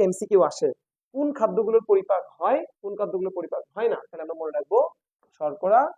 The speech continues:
প্রোটিন, লিপিড, এই তিনটার পরিপাকের প্রয়োজন হয়। কারণ এরা কোন খাদ্য রে বাবা? জটিল খাদ্য। কাদের পরিপাকের প্রয়োজন হয় না? আমাদের ভিটামিন, খনিজ লবণ এবং পানি, এদের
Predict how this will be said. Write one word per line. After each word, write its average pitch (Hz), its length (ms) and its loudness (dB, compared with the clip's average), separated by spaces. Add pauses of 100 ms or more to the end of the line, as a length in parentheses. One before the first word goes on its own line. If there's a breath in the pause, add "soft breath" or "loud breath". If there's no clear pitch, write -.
(220)
প্রোটিন, 208 360 -8 (380)
লিপিড, 185 240 -6 (400)
এই 262 140 0
তিনটার 240 340 0
পরিপাকের 202 400 0
প্রয়োজন 160 320 -2 (140)
হয়। 220 240 2 (180)
কারণ 160 140 -8 (100)
এরা 196 160 2
কোন 240 140 0
খাদ্য 214 160 -2
রে 208 140 0
বাবা? 262 140 4 (500)
জটিল 262 340 2
খাদ্য। 156 200 -6 (400)
কাদের 190 280 2
পরিপাকের 240 400 0
প্রয়োজন 185 340 4
হয় 151 140 -4
না? 127 60 -12 (360)
আমাদের 170 260 -2
ভিটামিন, 240 380 0 (120)
খনিজ 185 280 -4
লবণ 196 180 -2
এবং 180 80 -6 (100)
পানি, 226 160 2 (240)
এদের 196 160 -4